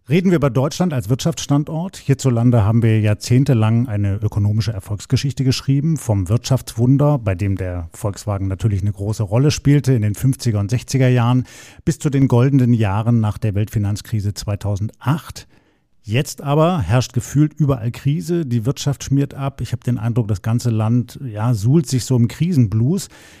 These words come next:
In diesem Podcast hier, da geht es darum, dem etwas entgegenzusetzen, zu schauen, wo und wie es vorangeht. Sie selbst,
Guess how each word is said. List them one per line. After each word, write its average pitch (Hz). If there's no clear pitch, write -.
In 127
diesem 160
Podcast -
hier, 104
da 113
geht 117
es 101
darum, 127
dem 147
etwas 120
entgegenzusetzen, 107
zu -
schauen, 120
wo 120
und 127
wie 120
es -
vorangeht. 104
Sie 120
selbst, 110